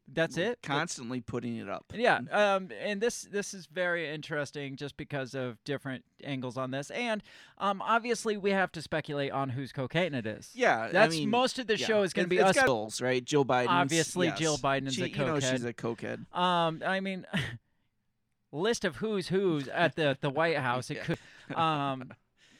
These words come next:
Speaker 1: <laughs> Like I said, like, most of this episode is probably just gonna be us <laughs> speculating for <laughs> whose cocaine it was. <laughs> Uh, you guys get to sit back and enjoy that. Um, think about it while the,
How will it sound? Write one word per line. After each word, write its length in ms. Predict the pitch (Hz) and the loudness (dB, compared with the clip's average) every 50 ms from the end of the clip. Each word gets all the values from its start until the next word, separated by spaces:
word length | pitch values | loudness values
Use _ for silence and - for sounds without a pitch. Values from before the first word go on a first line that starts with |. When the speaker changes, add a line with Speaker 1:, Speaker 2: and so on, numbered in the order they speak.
| - 143 | -12 -10
Speaker 1:
<laughs> 400 | 139 175 - - - 202 - - | -10 -10 -10 -12 -16 -18 -16 -6
Like 240 | - 175 175 185 - | -2 0 0 0 0
I 60 | 185 | -2
said, 220 | 175 - - 131 160 | -4 -4 -8 -8 -6
like, 240 | 160 165 180 170 - | -4 -4 -4 -4 -4
most 280 | 175 190 220 208 - 190 | -2 -2 -2 -2 -2 -2
of 40 | |
this 140 | 175 147 - | -4 -2 -2
episode 280 | 147 139 - - 143 131 | -2 -4 -4 -4 -8 -8
is 80 | 120 | -8
probably 300 | _ - 135 135 123 127 | _ -4 -4 -4 -4 -6
just 160 | 117 127 120 - | -10 -10 -12 -10
gonna 140 | 143 131 | -8 -6
be 120 | 123 123 120 | -4 -4 -2
us 240 | 120 113 - - - - | -4 -4 -6 -8 -10 -10
<laughs> 60 | 196 | -10
speculating 600 | 180 - - - 165 143 - 147 139 135 127 120 131 | -10 -8 -4 -2 -2 -2 -2 -2 -4 -4 -2 -2 -2
for 160 | 123 120 117 - 143 - | -4 -4 -6 -8 -10 -12
<laughs> 140 | - - - | -12 -10 -8
whose 200 | 131 151 143 - | -6 -6 -6 -4
cocaine 420 | 196 147 139 127 - 147 139 127 120 | -4 -4 -4 -4 -4 -4 -4 -2 -2
it 120 | 117 110 | -2 -2
was. 200 | 120 123 120 117 - - - - | -2 -2 -2 -2 -6 -10 -20 -18
<laughs> 180 | - 226 - | -16 -14 -8
Uh, 200 | - 156 160 156 147 | -4 -2 0 2 2
you 120 | 143 214 | 2 2
guys 300 | 214 - 208 165 185 - | 4 4 4 4 4 2
get 140 | - 196 - | 0 -4 -4
to 60 | 170 | -4
sit 160 | - - 190 | -2 -2 0
back 260 | - 175 165 160 - - | 2 4 2 2 0 0
and 260 | 165 156 139 127 131 | 0 0 0 0 -2
enjoy 500 | 123 - 143 139 113 135 143 147 139 123 98 104 | -4 -6 -6 -4 -2 -2 0 0 0 -2 -2 -2
that. 340 | 127 135 135 123 117 110 - - - - - - | 0 0 2 2 0 -2 -6 -12 -20 -20 -14 -6
Um, 340 | - 180 190 190 175 160 - - - - - _ _ _ _ _ - | -2 0 2 2 0 -2 -6 -12 -18 -20 -20 _ _ _ _ _ 2
think 200 | - 285 349 339 | 2 2 4 2
about 280 | 339 180 180 175 175 170 | 2 4 6 6 6 6
it 140 | 160 139 | 4 4
while 320 | 117 160 175 185 185 175 120 | 2 4 4 4 4 2 0
the, 200 | 120 123 117 | -4 -8 -12